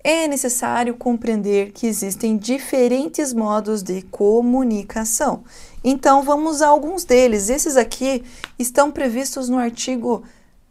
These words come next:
terceiro, inciso quinto do nosso estatuto. Então, vejam só, quando nós falamos de visualização de textos,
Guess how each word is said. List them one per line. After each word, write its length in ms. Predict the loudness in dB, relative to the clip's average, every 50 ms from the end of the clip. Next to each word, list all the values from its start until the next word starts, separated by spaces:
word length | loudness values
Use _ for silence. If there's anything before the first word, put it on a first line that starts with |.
| _ _ _
terceiro, 1120 | 4 4 4 4 0 -2 -4 -4 -4 -4 -2 -2 0 0 2 2 2 2 2 0 -2 -4 -4
inciso 840 | -4 -4 -4 -4 -4 -4 -4 -4 -2 -4 -4 -4 -4 -6 -6 -6 -8 -14
quinto 680 | -14 -8 -6 -4 -4 -4 -4 -6 -8 -8 -8 -8 -8 -8 -10 _
do 120 | -8 -8 -4
nosso 360 | 0 0 0 0 -2 -4 -6
estatuto. 760 | -8 -6 -6 -8 -8 -6 -6 -6 -6 -6 -6 -8 -8 -8 -8 -12 -20 -20 -20 -20 -20 -20 -20 -20 _ _ _ _ _
Então, 180 | 0 2 2
vejam 280 | 2 0 0 0 -2 -6
só, 320 | -6 -4 -4 -4 -4 -4 -10 _ -20 -20 -20 _ _ _
quando 200 | 0 2 2 2
nós 180 | 0 0 -2 -2
falamos 440 | 0 2 2 2 2 2 -2 -2
de 120 | -4 -6 -6
visualização 920 | -4 -4 -4 -4 0 2 2 2 2 2 0 0 0 0 0 -2 -2 -2
de 140 | -4 -6 -8
textos, 880 | -10 -8 -6 -2 -2 -2 -2 -4 -6 -8 -10 -8 -6 -6 -8 -8 -10